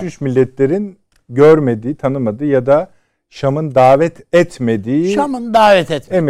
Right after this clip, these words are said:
Speaker 1: emedi-,
Speaker 2: veya
Speaker 1: e,
Speaker 2: Şam'ın
Speaker 1: tabii.
Speaker 2: benimsemediği.
Speaker 1: Hı hı. Yani
Speaker 2: Bu
Speaker 1: tam bizim üzerimize oturmasa da
Speaker 2: Amerika,
Speaker 1: bizim alınmamızı gerektiren bir durum.
Speaker 2: tabii üstümüze alınmamız gerekiyor. Burada kastedilenin bir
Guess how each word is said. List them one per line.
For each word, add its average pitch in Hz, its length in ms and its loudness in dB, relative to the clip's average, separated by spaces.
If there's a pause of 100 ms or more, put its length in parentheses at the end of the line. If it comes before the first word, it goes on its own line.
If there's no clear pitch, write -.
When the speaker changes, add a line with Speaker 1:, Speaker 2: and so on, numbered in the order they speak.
(180)
Speaker 1:
emedi-, 185 120 -4
Speaker 2:
veya 170 260 0
Speaker 1:
e, 160 40 -4
Speaker 2:
Şam'ın 175 280 -2 (160)
Speaker 1:
tabii. 185 60 -8
Speaker 2:
benimsemediği. 160 840 -10 (160)
Speaker 1:
Hı 110 60 -20
hı. 107 180 -20 (1000)
Yani 156 420 0
Speaker 2:
Bu 151 40 -14
Speaker 1:
tam 180 260 0
bizim 160 240 -6
üzerimize 147 520 -4
oturmasa 220 720 -2
da 233 80 4
Speaker 2:
Amerika, 202 240 0
Speaker 1:
bizim 196 180 2
alınmamızı 170 680 4
gerektiren 165 640 2
bir 107 120 -4
durum. 90 120 -18
Speaker 2:
tabii 180 300 0
üstümüze 127 540 -10
alınmamız 110 680 -10
gerekiyor. 254 340 -14
Burada 185 440 -2 (120)
kastedilenin 156 840 -10 (960)
bir 208 380 -10